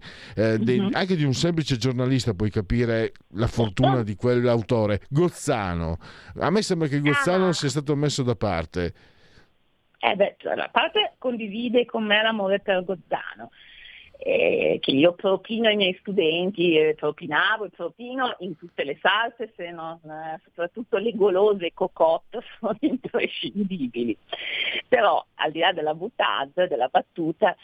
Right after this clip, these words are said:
Speaker 2: sì, succede così anche per la letteratura, ma le dirò di più,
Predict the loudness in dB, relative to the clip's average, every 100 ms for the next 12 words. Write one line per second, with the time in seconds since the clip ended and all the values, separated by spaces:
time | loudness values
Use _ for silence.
0 | -8 -4 -4 -6 -4 0 0 0 0 0
1 | 2 2 0 -2 -4 0 2 2 0 -2
2 | 0 0 0 0 2 2 2 -2 -2 2
3 | 2 0 -4 -2 2